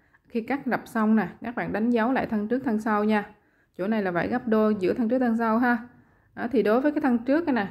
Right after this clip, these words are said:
các bạn gọt bỏ bớt không phẩy năm xen nha. Gọt lơi á các bạn, lơi nhẹ, bỏ bớt cho thân trước không phẩy năm xen.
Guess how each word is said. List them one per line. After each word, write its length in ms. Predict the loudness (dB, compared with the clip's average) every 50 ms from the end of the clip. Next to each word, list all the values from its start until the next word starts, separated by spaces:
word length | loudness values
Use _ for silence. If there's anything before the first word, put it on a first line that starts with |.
| -8 -10
các 140 | -12 -8 -6
bạn 200 | -6 -6 -6 -6 -6
gọt 220 | -2 -2 0 -2 -2 -4 -10 -6
bỏ 280 | -4 -4 -2 0 0
bớt 280 | 2 2 2 2 2 -2 -4 -10 _ _
không 340 | -8 -6 -4 -2 -2 -4
phẩy 260 | -2 -2 -2 -2 -2 -2
năm 220 | 0 0 0 0
xen 320 | 0 0 0 2 2 4
nha. 320 | 4 4 2 0 0 -4 -16 -20 _ _ _ _ _ _
Gọt 280 | -8 -4 -4 -2 0 0
lơi 320 | 0 2 2 2 2 2
á 80 | 2 0
các 60 | 0 0
bạn, 160 | -2 -2 -2 -6 -14 _ _ _ _ _ -8
lơi 260 | -6 -4 -2 0 0
nhẹ, 360 | 0 0 0 0 -2 -4 -6 -8 -14 -20 _ _ _ _ _ _ _ _ _ _
bỏ 240 | -10 -8 -6 -4 -2
bớt 280 | 0 0 0 0 0 -2
cho 80 | -2
thân 200 | -2 0 0 0 0
trước 240 | 0 0 -2 -2 -4
không 280 | -4 -6 -4 -4 -4
phẩy 120 | -4 -4 -4
năm 200 | -2 -2 -2 -2
xen. 320 | -2 -2 -2 -2 -2 -2